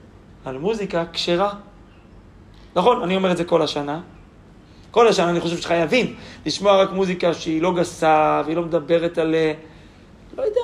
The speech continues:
מה, על מועדנים ועל, אה, ועל ק-, קשרי איש ואישה שהם, שהם קשרים שלא,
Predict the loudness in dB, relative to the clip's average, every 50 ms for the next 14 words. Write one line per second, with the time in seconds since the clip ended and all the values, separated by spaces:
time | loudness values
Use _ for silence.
0 | -2 -2 -2 -2 -2 0 0 2 2 2 2 0 -2 -2 -2 -2 -2 -2 0 0
1 | 2 2 4 4 4 4 4 4 4 4 2 2 0 -2 -6 -10 -10 -8 -8 -6
2 | -4 0 0 0 0 -2 -4 -4 -2 -2 -2 -2 -2 0 4 4 4 4 4 0
3 | 0 0 0 0 -2 -6 -6 -6 -6 -6 -6 -8 -10 -10 -6 -4 -4 -2 -2 -2
4 | -4 -4 -4 -4 0 2 4 4 4 2